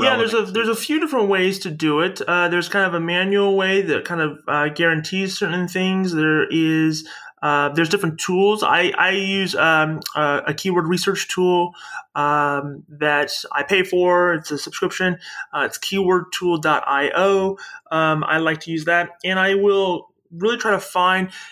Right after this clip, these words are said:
Speaker 1: different variances of the keyword that I'm doing. So I'll go very specific.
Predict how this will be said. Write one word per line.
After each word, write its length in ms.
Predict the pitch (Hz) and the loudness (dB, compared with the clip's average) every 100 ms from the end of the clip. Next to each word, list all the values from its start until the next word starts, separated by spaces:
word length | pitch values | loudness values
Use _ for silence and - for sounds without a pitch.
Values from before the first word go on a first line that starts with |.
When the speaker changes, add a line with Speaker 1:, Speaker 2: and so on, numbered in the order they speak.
| - | -6
Speaker 1:
different 320 | 196 170 156 | -2 -2 0
variances 600 | 185 214 233 190 180 156 | 2 4 4 0 0 -2
of 440 | - 160 160 151 156 | 0 2 0 -2 -2
the 500 | 160 156 151 135 - - | 2 4 2 0 -4 -6
keyword 320 | 185 165 156 | -2 0 0
that 80 | 151 | 0
I'm 140 | 160 | 2
doing. 200 | 190 147 | 0 0
So 120 | 139 | -2
I'll 60 | 143 | 0
go 160 | 151 | 0
very 160 | 147 143 | 2 0
specific. 460 | 135 - 220 214 | 0 -2 0 0